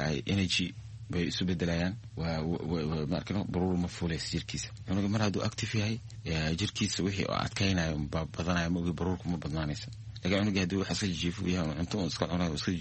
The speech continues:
joogo maanta oo dhan, waxaa waaye waxyaabaha, ma arkin, eh, sababay cunuga neto inuu baruur badan ay fuusho, uu zaid u buurto.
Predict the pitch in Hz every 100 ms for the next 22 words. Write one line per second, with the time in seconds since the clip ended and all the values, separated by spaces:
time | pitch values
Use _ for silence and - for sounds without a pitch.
0 | 76 87 85 85 85 - - - - -
1 | - - - 85 82 78 80 - - -
2 | - 78 85 80 76 - 110 - - -
3 | 85 76 73 78 87 87 87 82 82 80
4 | 80 78 - 78 78 73 - - 87 85
5 | 82 80 78 - - - 82 76 - 80
6 | 80 - - - -